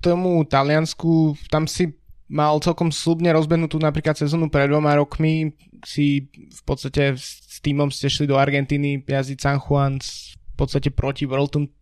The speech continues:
World Tour tímom. Jazdil si nejaké talianske jednorazovky. Eh, keď sa pozrieme na tvoje výsledky, tak ten minulý rok vyzerá trochu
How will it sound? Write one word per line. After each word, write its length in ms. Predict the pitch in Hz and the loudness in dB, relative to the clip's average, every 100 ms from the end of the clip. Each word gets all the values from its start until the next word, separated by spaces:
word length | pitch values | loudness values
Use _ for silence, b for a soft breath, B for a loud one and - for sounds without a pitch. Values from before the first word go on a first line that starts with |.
| - | -6
World 320 | 139 156 165 | 2 2 2
Tour 160 | 156 151 | 0 -2
tímom. 460 | 151 151 151 143 b b b b | -2 -2 -2 -4 b b b b
Jazdil 300 | - 143 147 | 0 2 2
si 100 | 147 | 0
nejaké 160 | 147 147 | 0 0
talianske 460 | 143 139 147 - 143 | 0 2 0 0 0
jednorazovky. 800 | 143 143 139 143 - 143 143 b b b b | 2 2 2 -2 -2 -4 -4 b b b b
Eh, 220 | - 139 | 0 2
keď 160 | 143 160 | 2 0
sa 100 | 160 | 0
pozrieme 280 | 156 156 165 | 2 2 4
na 160 | 156 | 2
tvoje 160 | 151 165 | 2 2
výsledky, 300 | 151 151 - | 2 0 -2
tak 240 | 156 151 - _ _ | -2 -2 -6 _ _
ten 160 | 156 156 | 0 2
minulý 320 | 151 165 160 | 4 4 4
rok 140 | 151 | 4
vyzerá 640 | 147 143 147 147 143 143 139 - 127 - | 4 2 4 4 4 4 0 -8 -18 -10
trochu 460 | - 143 165 151 | -2 0 0 -2